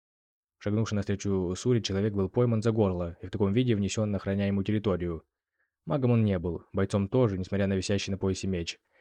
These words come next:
и нежитью командовать не мог, а значит, та ждала своего часа в каком-то укромном и закрытом на прочный засов помещении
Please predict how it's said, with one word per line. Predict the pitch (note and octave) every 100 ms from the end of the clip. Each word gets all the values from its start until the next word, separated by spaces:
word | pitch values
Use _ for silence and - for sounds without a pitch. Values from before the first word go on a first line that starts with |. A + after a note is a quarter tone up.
| _
и | A2
нежитью | A2+ C3+ B2 B2 G#2+
командовать | G#2 G#2 G#2 G2
не | G#2
мог, | F#2+ E2+ - - _ -
а |
значит, | G2+ G#2+ G2 -
та | A2+ A2 F#2
ждала | F#2+ G#2+
своего | A2 G#2+ G2+
часа | A#2 A#2
в | F#2+
каком-то | F#2+ F#2+ F#2+
укромном | F#2+ B2 B2 A2 F#2
и |
закрытом | F#2+ G2 G2+ F#2+
на | F#2+
прочный | F2+ G2+ G2+
засов | G2 F#2+ G#2
помещении | - G2+ - F#2+ F2 E2+